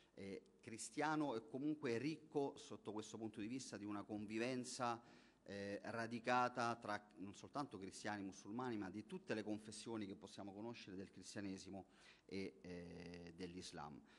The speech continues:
Eh, prima di chiudere, mh, abbiamo parlato di unifil.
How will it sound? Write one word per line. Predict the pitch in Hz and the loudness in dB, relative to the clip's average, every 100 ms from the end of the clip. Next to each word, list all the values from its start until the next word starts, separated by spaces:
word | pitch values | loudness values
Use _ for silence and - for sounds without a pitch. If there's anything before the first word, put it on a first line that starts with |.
| - - - - - - | -20 -20 -20 -20 -20 -10
Eh, | 101 101 98 98 - - | -4 -2 0 -2 -4 -4
prima | - 143 131 | 4 6 6
di | 127 | 4
chiudere, | 123 107 92 92 92 - - - | 2 2 4 2 0 -8 -20 -6
mh, | 87 | -4
abbiamo | 85 113 110 | -2 0 2
parlato | 120 123 117 | 4 4 4
di | 110 | 2
unifil. | 113 98 92 98 90 90 | 4 4 0 -4 -4 -6